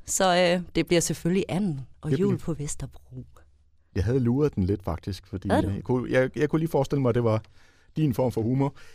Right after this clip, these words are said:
Speaker 2: Jamen, øh, fedt. Den, øh, den tager vi så om et øjeblik, og så er det jo sådan, øh, Ditte, at blandt alle, der har gættet på det på vores Facebook-side, der trækker vi, øh, lidt senere lod om de her lækre jeans til, til en værdi af syv hundrede kroner fra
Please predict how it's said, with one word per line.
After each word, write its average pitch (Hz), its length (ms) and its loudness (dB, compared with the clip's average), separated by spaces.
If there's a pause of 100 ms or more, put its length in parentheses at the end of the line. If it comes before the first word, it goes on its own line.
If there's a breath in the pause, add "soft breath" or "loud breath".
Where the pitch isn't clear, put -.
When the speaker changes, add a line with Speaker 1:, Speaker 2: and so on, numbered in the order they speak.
(100)
Speaker 2:
Jamen, 190 300 2
øh, 170 240 6 (140)
fedt. - 300 2 (300)
Den, 233 140 8
øh, 185 220 6
den 214 120 6
tager 214 180 4
vi 180 100 4
så 196 100 2
om 185 100 6
et 170 60 2
øjeblik, 185 320 4
og - 140 0
så 190 100 0
er 175 180 6
det 175 100 2
jo 160 60 4
sådan, 170 340 2
øh, 127 360 4
Ditte, 160 220 4 (340 loud breath)
at 147 120 2
blandt 165 300 4
alle, 190 300 4
der 170 80 2
har 147 160 4
gættet 160 300 4
på 143 100 0
det 208 280 4
på 165 80 -2
vores 147 220 2
Facebook-side, 135 520 -2
der 131 140 0
trækker 131 300 -2
vi, 123 200 2
øh, 110 60 4
lidt 127 160 0
senere 120 440 2
lod 151 240 4 (380 soft breath)
om 117 140 2
de 123 100 -2
her 120 160 0
lækre 123 300 -2 (100)
jeans 123 280 -2
til, 101 460 0
til - 100 -2
en 113 80 2
værdi 117 220 -4
af - 60 -4
syv - 120 -6
hundrede 107 160 -4
kroner 107 220 -2
fra 95 260 -2